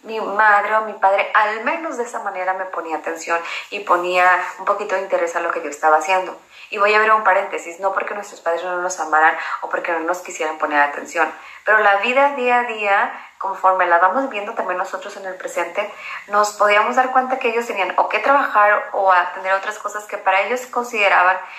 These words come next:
que si no lo hacían, no había un futuro para nosotros, porque ellos siempre pensaban en que tenían que formar un futuro para nosotros.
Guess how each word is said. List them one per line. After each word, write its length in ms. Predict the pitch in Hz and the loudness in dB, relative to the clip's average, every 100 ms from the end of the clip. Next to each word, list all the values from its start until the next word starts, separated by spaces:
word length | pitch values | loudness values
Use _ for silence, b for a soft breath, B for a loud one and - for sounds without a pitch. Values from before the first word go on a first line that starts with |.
| B B | B B
que 80 | 233 | -12
si 160 | 214 | -8
no 160 | 208 226 | 0 0
lo 100 | 240 | 0
hacían, 500 | 247 - 240 240 240 B B - | -4 -6 -2 -2 -2 B B -6
no 160 | 214 | 2
había 220 | 220 220 | 2 2
un 60 | 214 | -4
futuro 360 | 214 202 214 196 | -6 -4 -2 2
para 200 | 190 175 | 2 0
nosotros, 460 | 160 170 147 - - | -2 -4 -6 -8 -8
porque 200 | - 233 | -4 -2
ellos 140 | 226 | -2
siempre 220 | 226 233 247 | -4 -8 -8
pensaban 520 | 226 214 208 220 220 | -6 0 2 0 -2
en 80 | - | -12
que 100 | - | -12
tenían 280 | - 196 190 | -8 -6 -6
que 80 | - | -6
formar 400 | 208 190 196 196 196 B B _ | -6 0 2 2 -2 B B _
un 200 | - 233 | -8 -8
futuro 420 | 220 220 220 214 | -8 -8 -2 -2
para 200 | 208 180 | -2 -4
nosotros. 600 | 160 - - - - - | -4 -6 -8 -8 -12 -16